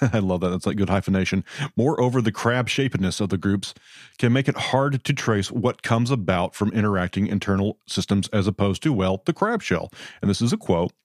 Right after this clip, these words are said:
begin quote, "Some of the internal and anatomical characteristics studied herein are structurally dependent on the external characteristics of a crab-like habitus. Since morphological co-, coherence can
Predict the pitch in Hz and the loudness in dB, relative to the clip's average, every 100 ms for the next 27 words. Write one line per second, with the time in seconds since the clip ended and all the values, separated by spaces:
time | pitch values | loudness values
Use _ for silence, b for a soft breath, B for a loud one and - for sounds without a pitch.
0 | _ _ _ - 95 92 87 - 113 190 | _ _ _ -4 0 0 0 0 0 -2
1 | B B B - - 180 180 127 - 196 | B B B -6 0 2 2 2 0 0
2 | 196 127 - - 147 156 131 135 127 127 | 2 0 0 0 0 0 0 0 0 -2
3 | - 120 - 113 107 - - - - - | 0 -2 0 0 0 -6 -8 -10 -10 -2
4 | 123 107 80 117 101 95 B B B 117 | 0 2 2 2 2 0 B B B 0
5 | 107 - 170 - 196 139 - 117 117 110 | 0 0 -2 2 0 0 0 0 0 0
6 | 104 101 - 135 156 - 117 107 107 107 | 0 0 -2 0 -2 0 -2 2 0 0
7 | 104 104 117 - 104 95 90 92 95 - | -4 -2 -2 0 0 0 0 0 -2 -2
8 | 117 120 - - - - _ _ B B | -2 -2 -4 -6 -8 -12 _ _ B B
9 | B B - 131 110 127 202 135 120 - | B B -2 0 2 2 2 2 0 0
10 | 135 - 117 101 - 113 - - 143 101 | -2 2 -2 -2 -2 0 0 0 2 0
11 | - - B B B - 117 101 95 | -4 -12 B B B -2 2 4 2